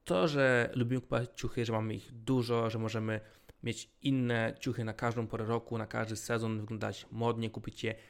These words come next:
relatywnie tanio, że jak potrzebuję jednej koszuli hawajskiej na imprezę hawajską, to mogę ją łatwo kupić, ubrać raz i już jej nigdy więcej nie potrzebować.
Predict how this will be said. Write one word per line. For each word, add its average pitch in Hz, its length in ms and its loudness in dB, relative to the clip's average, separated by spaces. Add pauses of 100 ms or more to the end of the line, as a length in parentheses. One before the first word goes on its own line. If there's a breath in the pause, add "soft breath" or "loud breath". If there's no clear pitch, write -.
(120)
relatywnie 117 500 0
tanio, 110 460 0 (400 loud breath)
że 131 120 0
jak - 100 -6
potrzebuję 127 420 0
jednej 131 340 0
koszuli 123 320 -2
hawajskiej 120 520 -2
na 113 100 0
imprezę 113 360 0
hawajską, 117 580 -4 (280 loud breath)
to 120 100 -4
mogę 120 180 2
ją 113 160 2
łatwo 131 300 0
kupić, - 460 -4 (120)
ubrać 123 380 0
raz 120 440 0 (100)
i 127 80 -4
już 117 140 -2
jej 123 60 -2
nigdy 120 140 0
więcej 120 180 -2
nie 113 80 -4
potrzebować. 117 600 -2